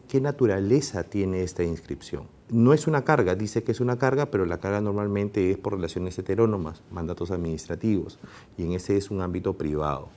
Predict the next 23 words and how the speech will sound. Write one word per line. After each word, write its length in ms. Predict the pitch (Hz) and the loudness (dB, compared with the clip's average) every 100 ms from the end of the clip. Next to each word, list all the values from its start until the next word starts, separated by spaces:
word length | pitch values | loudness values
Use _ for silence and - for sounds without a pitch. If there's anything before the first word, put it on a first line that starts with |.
| - - - - - - | -20 -20 -20 -20 -12 -4
Lo 100 | 90 | -2
que 100 | 90 | 0
considero 540 | 101 98 107 123 131 | 0 2 4 6 4
que 120 | 123 | 2
esto 180 | 113 123 | 0 4
debería 380 | 113 92 95 95 | 4 4 2 0
considerarse 640 | 107 104 90 85 87 - | -2 0 0 0 0 -4
como 160 | 87 85 | -2 -2
un 80 | 90 | -2
gravamen, 540 | 80 85 92 82 76 - - - - - - - | 0 0 0 -2 -6 -14 -20 -20 -20 -20 -20 -4
pero 140 | - 123 | 0 2
es 80 | |
un 140 | 175 170 | 2 4
gravamen 680 | 165 127 120 127 139 147 113 | 6 6 4 4 2 2 -2
bastante 540 | 101 - 113 113 120 | -4 -2 -2 2 2
especial, 720 | 110 - 87 - 127 104 85 87 - - - - | 2 -2 -4 0 2 2 0 -6 -20 -20 -20 -4
porque 460 | 104 95 - 101 98 | -2 -2 0 0 4
no 140 | 120 | 2
llega 280 | 135 151 143 | 4 2 2
a 60 | |
ser 260 | 131 - 135 | 0 2 4
un 120 | 131 | 4
embargo, 640 | 107 101 135 131 85 85 | 2 4 4 4 2 -4